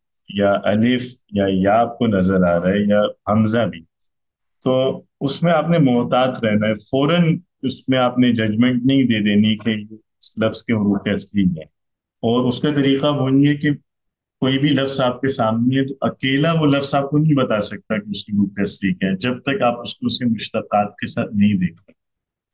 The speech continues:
तो अब जैसे मैं अगर सिर्फ ईमान पे गौर करूं तो मुझे नहीं समझ आएगा कि उसकी हरूफ असली, अ, या मीम नून है या वाओ मीम नून है या हमजा मीम नून है। लेकिन इसका हल यही है कि मैं जैसे ही इसका माजी देखता हूँ या मुजारे देखता हूँ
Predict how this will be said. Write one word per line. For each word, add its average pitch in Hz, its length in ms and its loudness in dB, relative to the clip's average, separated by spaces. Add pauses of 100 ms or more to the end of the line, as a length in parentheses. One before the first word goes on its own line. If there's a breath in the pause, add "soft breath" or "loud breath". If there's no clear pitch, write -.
(120)
तो 127 80 0
अब 123 140 2
जैसे 135 220 0
मैं 143 280 2
अगर 156 140 -2
सिर्फ 185 320 0
ईमान 143 500 4
पे 165 200 2
गौर 139 220 2
करूं 143 340 2
तो 139 240 0
मुझे 127 280 2
नहीं 160 120 2
समझ 123 320 2
आएगा 110 300 -2
कि 113 100 -10
उसकी 113 240 -4
हरूफ 110 260 -6
असली, 117 460 0 (380)
अ, - 20 2
या 104 460 2
मीम 127 240 4
नून 123 380 6
है 123 240 2
या 113 100 0
वाओ 110 400 2
मीम 127 200 -8
नून 123 320 6
है 123 240 2
या 113 80 0 (100)
हमजा 113 280 -4
मीम 127 200 4
नून 113 320 -2
है। 139 60 -2 (460)
लेकिन 120 180 0
इसका 123 240 0
हल 123 180 0
यही 131 280 2
है 131 120 0
कि 127 140 -2
मैं 120 440 -4
जैसे 117 300 0
ही 135 60 4
इसका 131 220 -2
माजी 107 400 2
देखता 113 400 -2
हूँ 107 220 -2
या 104 80 -6
मुजारे 104 500 2
देखता 101 420 -6
हूँ 120 140 -6